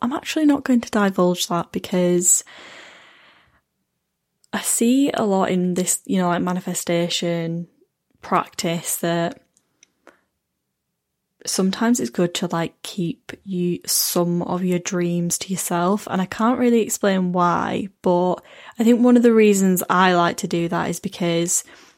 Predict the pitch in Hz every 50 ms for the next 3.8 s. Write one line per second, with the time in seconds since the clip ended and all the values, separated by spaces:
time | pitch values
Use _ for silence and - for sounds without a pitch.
0 | _ _ - - _ - 208 240 254 254 247 - - 208 202 190 180 185 175 175
1 | 185 175 175 170 170 170 175 175 - - - - - - - 175 175 175 175 -
2 | - - - 180 175 170 - 175 175 - - - - - - - - - 175 175
3 | 175 170 - - 175 175 180 - - 170 170 170 170 175 175